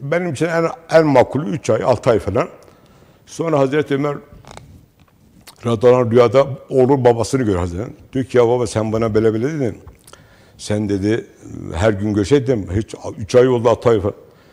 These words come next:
Demiş oğlum bir devenin yuları tam çürümemişti. Ben onu atmıştım. O, o günden bugüne onun hesabını veriyorum.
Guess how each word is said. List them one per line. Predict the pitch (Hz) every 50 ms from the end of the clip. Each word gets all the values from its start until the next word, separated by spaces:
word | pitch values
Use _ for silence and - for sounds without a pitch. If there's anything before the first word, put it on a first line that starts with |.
| _ _ _ _ _ _ -
Demiş | - 127 135 127 -
oğlum | 127 131 117 101 92 92
bir | 107 113 113 98
devenin | 87 107 104 101 104 101 98 98 92
yuları | 98 101 107 107 107 98
tam | - - 120 117 98 -
çürümemişti. | - - 92 101 110 117 110 104 90 - - - 104 113 - - - _ _ _ _ _ _ - _ _ _ _ -
Ben | - 113 117
onu | 113 107 110 113 - -
atmıştım. | 95 - - 110 101 - - 113 113 - - _ _ _ _ _ -
O, | 147 147 143 - - - _ _ - - -
o | 135 120
günden | 107 120 117 113 113 113 107
bugüne | 117 120 123 120
onun | 117 113 110 107 107
hesabını | 104 101 95 - - 92 87 90 95 95 90
veriyorum. | 85 78 73 76 -